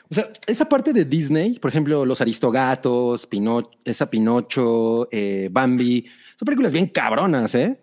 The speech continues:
O sea, y el, y el, y el, y últimamente, eh, al otro día hablábamos con Sam justo en el podcast que decía, "No, pero es que son muy perturbadoras". Yo creo que son infini-, que esa, esa Pinocho es infinitamente más perturbadora. No, y,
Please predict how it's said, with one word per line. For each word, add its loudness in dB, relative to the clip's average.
O -18
sea, 4
y 2
el, 2
y 0
el, 0
y -2
el, 0
y -2
últimamente, -2
eh, -2
al -4
otro 0
día 2
hablábamos 0
con -4
Sam -2
justo -8
en -2
el -2
podcast -6
que -8
decía, -6
"No, 0
pero -2
es -6
que -2
son -2
muy 0
perturbadoras". 0
Yo -2
creo -4
que 0
son 2
infini-, 0
que 0
esa, 0
esa 2
Pinocho 2
es -6
infinitamente 2
más -2
perturbadora. 0
No, 2
y, -2